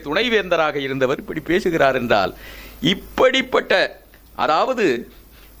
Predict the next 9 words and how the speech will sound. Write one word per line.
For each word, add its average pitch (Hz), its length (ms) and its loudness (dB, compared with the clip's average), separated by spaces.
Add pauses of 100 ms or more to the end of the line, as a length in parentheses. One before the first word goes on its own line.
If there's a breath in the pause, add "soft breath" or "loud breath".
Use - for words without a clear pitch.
(520)
ஏதாவது 269 520 4
அரசாங்கத்துல 254 560 2 (100)
பொறுக்கி 247 280 -4
தின்னணும். 180 400 -2 (180)
இன்றைக்கு 143 300 -2 (140)
தமிழர்கள் 220 440 2 (160)
அந்த 160 140 4 (100)
நிலையிலிருந்து 196 500 4
வரணும். 156 280 4